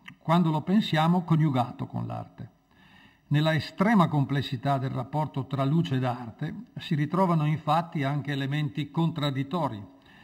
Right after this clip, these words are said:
che certamente superano la fisicità della luce intesa quale semplice mezzo per evidenziare l'arte. La conoscenza fenomenica della luce, la sua declinazione in termini di radiazione elettromagnetica,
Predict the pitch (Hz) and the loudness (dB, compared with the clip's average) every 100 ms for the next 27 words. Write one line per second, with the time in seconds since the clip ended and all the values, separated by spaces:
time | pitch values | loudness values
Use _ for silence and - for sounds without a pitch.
0 | - - _ _ _ _ - 165 185 165 | -20 -20 _ _ _ _ -2 2 2 0
1 | - 170 - 170 208 185 - - 285 214 | -2 -2 2 4 4 2 -2 0 0 0
2 | 135 135 131 131 - 151 156 135 135 143 | -2 -2 -2 -4 -2 0 0 0 -2 -4
3 | - 151 165 151 135 139 135 135 160 160 | -2 0 0 0 -2 -2 0 0 0 0
4 | 147 139 - - 180 151 143 - 165 143 | -2 -4 -8 -8 0 2 2 2 2 2
5 | 156 143 139 - 156 147 139 139 135 143 | 0 0 0 0 0 0 0 2 4 2
6 | 113 98 123 110 123 123 120 120 113 123 | 0 -6 -8 -6 -4 -2 -2 -4 -6 -8
7 | 117 110 110 - - 110 _ _ _ - | -8 -10 -12 -16 -18 -18 _ _ _ -20
8 | - _ _ _ _ _ - - 143 139 | -20 _ _ _ _ _ -20 -6 -4 2
9 | 160 156 214 220 175 170 170 170 165 156 | 2 2 4 4 2 4 6 8 6 4
10 | 135 123 131 127 127 127 131 123 - 127 | 2 0 -2 -2 0 0 0 -2 -4 -4
11 | 123 165 143 147 - 156 147 147 - 165 | -2 0 0 0 0 2 2 0 2 2
12 | 175 147 131 147 151 151 143 135 131 131 | 4 2 0 0 0 0 0 0 0 0
13 | 123 - 143 127 131 127 123 127 135 131 | -2 0 0 0 -2 -2 0 2 4 2
14 | 120 - 147 165 | -2 -4 -4 -4